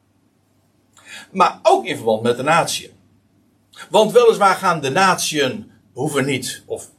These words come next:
kunnen zelfs niet eens, en worden geacht zelfs niet terug te keren. Nee, want Israël was bij God en, en de natieën juist verder daar vandaan. Nee, maar ze zouden zich wel omkeren. En dat,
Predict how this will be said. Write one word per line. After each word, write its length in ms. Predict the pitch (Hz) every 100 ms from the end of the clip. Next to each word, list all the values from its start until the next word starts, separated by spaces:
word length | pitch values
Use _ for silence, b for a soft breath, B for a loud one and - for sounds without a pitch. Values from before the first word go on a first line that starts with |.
| -
kunnen 280 | 175 220
zelfs 240 | - 113 104
niet 180 | 113 107
eens, 300 | 101 - -
en 140 | 131
worden 280 | 131 117 110
geacht 360 | - 180 -
zelfs 240 | - 147 -
niet 280 | 123 113 -
terug 300 | 131 127 -
te 100 | -
keren. 540 | 98 92 139 226 226 _ b b b b b _ _ _ _ _ _ _ _ _
Nee, 280 | 151 101 104
want 160 | 110
Israël 400 | 185 208 170 135
was 180 | 101 92
bij 180 | 95 92
God 400 | 92 - - - -
en, 400 | 117 110 110 -
en 260 | - - _ 104
de 100 | 110
natieën 720 | 135 151 - 160 165 135 127
juist 280 | 127 123 -
verder 220 | 127 117
daar 180 | 107 110
vandaan. 300 | 139 110 - B
Nee, 380 | 156 151 208 208
maar 120 | - 175
ze 160 | -
zouden 420 | - 147 120 113 -
zich 220 | - -
wel 140 | 233
omkeren. 540 | 262 233 214 196 - -
En 160 | 139
dat, 380 | 135 247 240 -